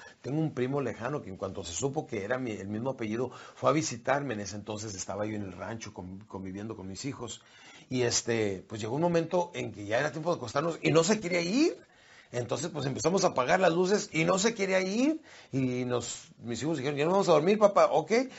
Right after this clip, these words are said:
dije, "¿Sabes qué? Ya me voy a dormir". Dijo, "Muy bien, aquí me quedo yo". ¿Hasta dónde tendría prendido el imprudentómetro que quería que apagáramos las luces y él quedarse ahí?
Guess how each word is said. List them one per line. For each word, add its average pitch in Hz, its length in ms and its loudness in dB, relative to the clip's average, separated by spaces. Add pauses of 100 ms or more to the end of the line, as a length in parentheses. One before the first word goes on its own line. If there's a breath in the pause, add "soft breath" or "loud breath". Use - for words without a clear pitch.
(120)
dije, 117 120 -2
"¿Sabes 139 200 0
qué? 156 80 -2
Ya 147 100 4
me 160 120 2
voy 151 180 4
a 156 60 8
dormir". 139 280 2
Dijo, 135 200 -8 (180 loud breath)
"Muy 196 140 6
bien, 220 160 4
aquí 170 180 -2
me 180 160 2
quedo 180 220 4
yo". 175 280 0 (300 loud breath)
¿Hasta 139 260 4
dónde 202 280 6
tendría 170 480 4
prendido 139 420 2
el 135 140 2
imprudentómetro 113 960 -2 (320 loud breath)
que 139 100 -6
quería 143 240 0
que 202 60 2
apagáramos 160 480 0
las 127 100 2
luces 160 320 0
y 165 60 2
él 185 120 2
quedarse 180 540 0
ahí? 240 480 0